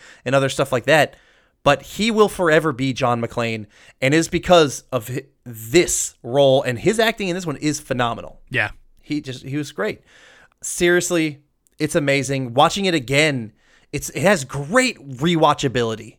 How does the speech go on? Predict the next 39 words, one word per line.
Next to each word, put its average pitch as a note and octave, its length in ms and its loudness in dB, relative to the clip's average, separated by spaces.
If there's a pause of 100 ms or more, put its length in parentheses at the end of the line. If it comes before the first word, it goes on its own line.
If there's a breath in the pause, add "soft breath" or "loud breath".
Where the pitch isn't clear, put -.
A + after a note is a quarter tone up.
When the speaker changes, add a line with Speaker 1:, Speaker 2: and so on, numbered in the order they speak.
Speaker 2:
Mm-hmm. E3 240 2 (480)
Speaker 1:
You B2+ 80 -2
know, D#3+ 200 2
I, D#3 160 4
I E3 140 2
feel G3 480 2
like E3+ 160 4
I'm D3+ 120 2
getting D3 420 0 (380 soft breath)
filled E3+ 520 4
with C3 280 -2 (360)
action, D#3+ 500 0
drama, D3+ 380 0
comedy, C#3+ 640 0 (580 soft breath)
the E3 80 -6
dialogue C#3+ 720 2 (160)
that D#3 100 0
you D#3 100 0
can B2+ 320 -4
kind G#3 220 0
of A#2+ 260 -6
re-listen F3+ 540 0
to B2 360 0 (200 loud breath)
and D3+ 120 -2
kind G#3 140 2
of D3+ 60 0
nitpick F3 460 -2
at D#3 100 -4
some C#3+ 160 -6
stuff D3 340 0
and C3+ 160 -4
be F3 140 0
like, D3 220 2
"Oh, F#3 160 0
wow, D#3+ 260 0
that's, D3 220 -2
that's, C#3+ 260 -4 (340 soft breath)
you D#3 60 -4
know, D3 280 4